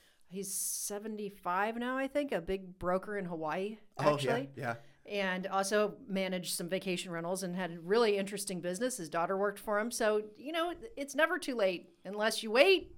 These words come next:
Speaker 1: <laughs> okay? So
Speaker 2: This re-,
Speaker 1: don't, don't do that.
Speaker 2: this
Speaker 1: You gotta
Speaker 2: really
Speaker 1: do
Speaker 2: is an
Speaker 1: this
Speaker 2: incredible
Speaker 1: today.
Speaker 2: industry. It really is an
Speaker 1: It's a
Speaker 2: amazing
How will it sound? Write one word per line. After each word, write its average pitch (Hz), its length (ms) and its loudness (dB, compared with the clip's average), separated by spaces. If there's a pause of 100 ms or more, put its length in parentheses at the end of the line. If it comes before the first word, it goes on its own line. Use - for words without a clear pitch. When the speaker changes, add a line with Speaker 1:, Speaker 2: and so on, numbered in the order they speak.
(100)
Speaker 1:
<laughs> - 140 -14
okay? 247 340 0
So - 120 6
Speaker 2:
This 240 120 6
re-, 262 60 8
Speaker 1:
don't, 269 140 4
don't 302 200 4
do 330 160 0
that. 165 180 6
Speaker 2:
this 208 140 10
Speaker 1:
You - 100 4
gotta 233 60 10
Speaker 2:
really 214 100 10
Speaker 1:
do - 40 8
Speaker 2:
is - 40 4
an 180 60 4
Speaker 1:
this 160 100 0
Speaker 2:
incredible 143 360 8
Speaker 1:
today. 120 40 6
Speaker 2:
industry. 107 420 -2
It 92 60 -2
really 147 260 6
is 131 100 -2
an 117 120 0
Speaker 1:
It's 113 140 4
a 381 40 4
Speaker 2:
amazing 359 60 4